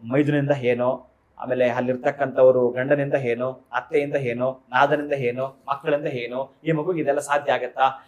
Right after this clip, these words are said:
ಇಷ್ಟೆಲ್ಲ ಗಮನಿಸಿ ನೋಡೋದಾದ್ರೆ ಬಹುಶಃ ನಿಮ್ ಮದುವೆ ಅಂತ ಇಬ್ರಿಗೂ ಮ್ಯಾಚ್ ಮಾಡ್ಲಿಕ್ಕೆ ಹೊರಡ್ತೀರ ಅಂತಂದ್ರೆ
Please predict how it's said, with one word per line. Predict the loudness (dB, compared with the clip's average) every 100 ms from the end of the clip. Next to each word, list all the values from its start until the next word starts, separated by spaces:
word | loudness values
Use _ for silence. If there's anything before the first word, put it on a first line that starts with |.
| -6
ಇಷ್ಟೆಲ್ಲ | -6 0 0 0 -2 -2 0 -2
ಗಮನಿಸಿ | -4 -8 -10
ನೋಡೋದಾದ್ರೆ | -6 -4 -4 -2 -2 -4 -2
ಬಹುಶಃ | -2 -2 -6 -6
ನಿಮ್ | -6 -4
ಮದುವೆ | -2 0 4 6
ಅಂತ | 4 4 4 4 -2 _ -6
ಇಬ್ರಿಗೂ | 0 4 4
ಮ್ಯಾಚ್ | 2 4 6 6 4 2
ಮಾಡ್ಲಿಕ್ಕೆ | 2 2 0 0
ಹೊರಡ್ತೀರ | 0 0 0
ಅಂತಂದ್ರೆ | -2 -2 2 4 2 0